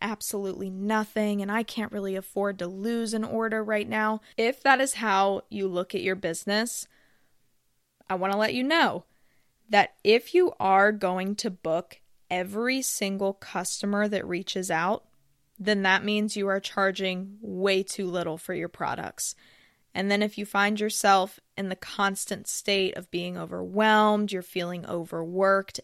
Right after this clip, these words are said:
every single day, but you're still not making the amount of profit that you would like, you should reevaluate your pricing, do some market research to see what others in the area are charging,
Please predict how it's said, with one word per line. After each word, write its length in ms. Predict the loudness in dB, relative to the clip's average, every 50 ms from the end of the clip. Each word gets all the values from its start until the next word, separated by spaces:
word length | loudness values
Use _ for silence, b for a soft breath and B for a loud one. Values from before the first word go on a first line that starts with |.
| -6 -4
every 300 | -4 -2 0 -2 -2 -2
single 400 | -2 -2 -4 -4 -2 -2 -4 -4
day, 460 | -2 -4 -2 0 0 0 0 -2 -4 b b b b b b b b b _ -4
but 120 | -2 -2
you're 120 | -2 -2
still 480 | -2 -4 -4 -6 -4 -2 0 0 0 0
not 260 | 0 0 0 -2 -2
making 720 | -6 -8 -8 -8 -8 -6 -6 -4 -4 -4 -6 -8 -10 -12 _ _ _ -8
the 140 | -6 -6 -4
amount 240 | -6 -6 -8 -8
of 160 | -10 -14 -16 -16
profit 560 | -8 -4 -4 -4 -4 -4 -4 -4 -4 -4 -6
that 120 | -6 -6 -4
you 140 | -2 -2
would 160 | 0 -2 0 0
like, 440 | 2 2 2 2 0 -4 -12 b b b b b b b b b b b b b b _
you 200 | -8 -4 -4 -2
should 380 | -2 -2 -2 0 2 2 2 2
reevaluate 800 | 2 0 2 2 2 2 2 2 2 2 0 0 -2 -4 -4 -6
your 80 | -8 -10
pricing, 840 | -6 -4 -4 -2 -2 -4 -4 -4 -2 -2 -4 -4 -6 -10 -12 -8 -4
do 200 | -2 0 0 0
some 260 | 0 0 0 0 0
market 360 | 0 -2 -2 -4 -6 -8 -6
research 640 | -6 -6 -4 -4 -2 -2 0 0 -2 -2 -4 -6 -8
to 120 | -8 -8 -8
see 200 | -6 -4 -4 -2
what 160 | -2 -2 -2
others 320 | -2 -2 -2 -4 -4 -6
in 80 | -6 -8
the 120 | -8 -6
area 380 | -2 2 4 4 6 6 4 4
are 240 | 4 2 0 0 -2
charging, 640 | -4 0 2 2 2 2 2 0 0 0 0 -2